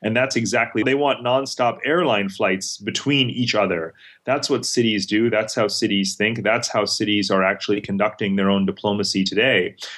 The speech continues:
So to me, a world built around fifty or five hundred important cities is a, a way better world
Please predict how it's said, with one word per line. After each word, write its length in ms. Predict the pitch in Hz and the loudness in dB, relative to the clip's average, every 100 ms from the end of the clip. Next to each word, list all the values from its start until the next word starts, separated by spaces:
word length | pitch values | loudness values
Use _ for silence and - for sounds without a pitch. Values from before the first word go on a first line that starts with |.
| - | -12
So 180 | - 117 | -2 -2
to 160 | 113 101 | 0 -2
me, 540 | 120 165 127 101 98 - _ 104 | 0 0 2 0 -4 -10 _ -2
a 80 | |
world 460 | 107 110 135 127 101 | 0 0 0 0 0
built 260 | 117 113 107 | -2 0 0
around 300 | 104 92 - | 0 0 0
fifty 420 | 123 - 110 95 | -4 -2 0 2
or 140 | 90 | 0
five 280 | - 113 110 | 0 0 0
hundred 520 | - 131 123 101 92 | 0 -2 0 0 0
important 460 | 95 95 - - 98 | -4 -2 -2 -2 -4
cities 520 | - 139 104 98 95 | -2 0 2 0 0
is 140 | 98 | 0
a, 120 | 98 90 - | 0 -2 -2
a 60 | 107 | 0
way 160 | 110 | 0
better 420 | 95 107 127 127 | -2 -2 0 0
world 460 | 92 90 85 82 82 | 0 -2 -2 -4 -6